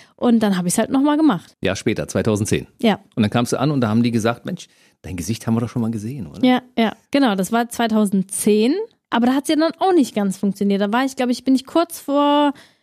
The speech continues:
Speaker 2: Vor der
Speaker 1: Ja.
Speaker 2: zweiten Runde rausgeflogen.
Speaker 1: Ja, irgendwie sowas. Genau. Und da war auch, da war ich wieder aufgeregt, Blackout, Text vergessen. Und dann hab ich echt gesagt, "Nee, ich mach das jetzt nicht noch mal."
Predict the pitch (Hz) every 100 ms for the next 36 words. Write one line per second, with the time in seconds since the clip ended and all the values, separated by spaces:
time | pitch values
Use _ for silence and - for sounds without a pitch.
0 | _ - 117 104 117 117 120 120 92 92
1 | 247 269 262 311 311 277 285 226 185 -
2 | - _ - 277 208 180 _ _ _ _
3 | - 247 254 254 277 254 202 - 214 220
4 | 196 - 202 196 302 320 277 262 262 -
5 | 214 214 269 302 - 254 254 220 - -
6 | 294 311 - 262 247 247 - 254 247 -
7 | - - - 233 233 226 - 214 254 285
8 | 262 - 240 247 220 202 196 180 - 196
9 | 190 196 190 - 185 185 - 170